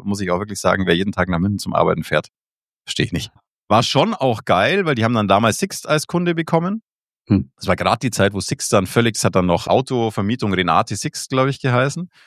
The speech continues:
Speaker 1: und ist dann zur Brand geworden. Und da waren die ganz vorne mit dabei. Also war schon geil, das mal so zu erspüren, die große Werbung so. Aber war nicht mein,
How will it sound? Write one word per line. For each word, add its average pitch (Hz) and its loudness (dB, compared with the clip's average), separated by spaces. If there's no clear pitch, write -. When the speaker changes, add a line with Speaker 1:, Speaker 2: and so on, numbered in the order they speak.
Speaker 1:
und 113 -2
ist 139 -4
dann 117 2
zur 110 -4
Brand 110 0
geworden. 87 -2
Und 87 -4
da 90 2
waren 107 4
die - -2
ganz 127 0
vorne 117 -2
mit 110 -4
dabei. 104 2
Also 123 -2
war 139 2
schon 147 -2
geil, 120 2
das 117 -8
mal 110 -2
so 101 -6
zu 107 -8
erspüren, 127 0
die 107 -6
große 104 -2
Werbung 110 4
so. 104 -2
Aber 92 2
war 82 2
nicht 90 0
mein, 78 -2